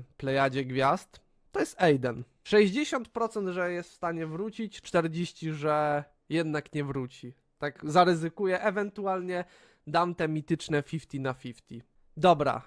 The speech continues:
kolejną postacią, która wydaje mi się, że mogłaby wrócić, chociaż tu bardziej,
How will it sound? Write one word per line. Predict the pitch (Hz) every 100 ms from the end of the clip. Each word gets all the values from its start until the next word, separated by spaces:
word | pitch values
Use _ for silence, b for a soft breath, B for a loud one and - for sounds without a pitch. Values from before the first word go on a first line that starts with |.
| _ -
kolejną | 185 254 302 262
postacią, | 220 - 214 208 196
która | - 180 165
wydaje | 143 139 170 175 151
mi | 143
się, | - 143
że | 135
mogłaby | 131 135 131 123 127
wrócić, | 123 127 - 139 - -
chociaż | - 175 185 -
tu | - 214
bardziej, | 196 190 185 180 175 175 170